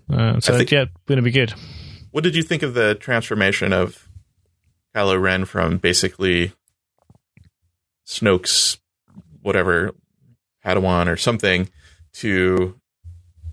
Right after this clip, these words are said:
Speaker 2: um, becoming a whiny boy, breaking his helmet, to all of the sudden now he's the leader and everybody just follows him? Like, what, how did you feel about that transformation?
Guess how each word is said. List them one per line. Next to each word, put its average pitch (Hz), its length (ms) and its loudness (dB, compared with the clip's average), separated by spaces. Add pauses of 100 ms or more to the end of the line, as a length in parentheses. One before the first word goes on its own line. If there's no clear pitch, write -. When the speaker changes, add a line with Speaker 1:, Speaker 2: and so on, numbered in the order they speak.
(140)
Speaker 2:
um, 87 760 -2 (120)
becoming 92 440 0
a 85 240 2 (320)
whiny 92 320 0
boy, 90 400 0
breaking 87 360 -4
his 95 140 -8
helmet, 90 420 0 (240)
to 90 480 -2 (180)
all 92 160 0
of 92 120 -2
the 92 80 -10
sudden 87 520 -2 (600)
now 87 160 0
he's 92 360 0
the - 80 -6
leader 85 320 -2 (680)
and 82 520 -2
everybody 87 320 0
just 80 200 -6
follows 73 320 -2
him? 82 320 -10
Like, - 120 -14 (140)
what, 95 160 -2 (920)
how 107 60 -4
did 104 140 0
you 107 80 -2
feel - 160 0
about 90 160 0
that 87 140 -2
transformation? 78 640 -6